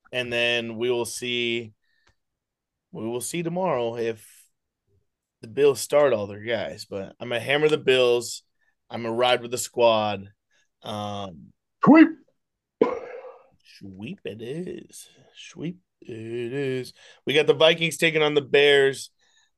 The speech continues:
Speaker 1: in Chicago. Um, Vikings are obviously making the playoffs, uh, won that division. I do not think they're gonna be playing any of their starters.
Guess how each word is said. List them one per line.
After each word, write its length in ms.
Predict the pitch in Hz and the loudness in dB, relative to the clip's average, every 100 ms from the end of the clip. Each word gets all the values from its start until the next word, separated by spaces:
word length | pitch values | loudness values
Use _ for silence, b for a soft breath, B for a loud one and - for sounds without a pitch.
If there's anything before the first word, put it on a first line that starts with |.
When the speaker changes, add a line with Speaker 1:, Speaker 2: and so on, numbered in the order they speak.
| _ - | _ -2
Speaker 1:
in 360 | 156 165 175 - | 2 2 0 -4
Chicago. 1400 | 196 175 170 147 131 127 123 127 127 127 127 123 120 113 _ _ _ _ - | -6 -2 2 6 6 4 2 4 4 6 4 2 0 -6 _ _ _ _ -2
Um, 680 | 127 127 123 123 120 117 104 | 2 4 4 2 0 -6 -4
Vikings 400 | 139 160 165 165 | 0 2 2 2
are 60 | 151 | 4
obviously 560 | 147 165 160 156 156 | 4 2 -4 -2 -2
making 360 | 147 135 147 151 | -4 -6 -6 -4
the 60 | 143 | -6
playoffs, 640 | 147 143 139 135 139 - _ - | 0 4 4 4 2 -6 _ -10
uh, 460 | 127 123 117 117 110 107 | -6 -2 0 0 -2 -6
won 200 | 120 131 | -4 0
that 180 | 127 | -2
division. 680 | 127 117 127 117 123 120 113 _ _ _ _ | -2 -2 -2 0 -6 -8 -12 _ _ _ _
I 280 | 127 143 170 | -2 2 2
do 200 | 165 175 | 2 -2
not 340 | 151 156 165 - | 0 0 0 -4
think 240 | 165 151 | -6 0
they're 140 | 151 | 2
gonna 160 | 147 143 | 2 -2
be 100 | 139 | -6
playing 400 | 131 143 135 123 - - | -6 -2 -2 -4 -8 -2
any 420 | 156 160 151 139 | 0 0 0 -2
of 340 | 131 131 123 | 0 -2 -2
their 340 | 131 135 131 117 | -4 0 -2 -4
starters. 880 | - 120 95 50 50 - - - | -4 -4 -4 -10 -18 -18 -18 -20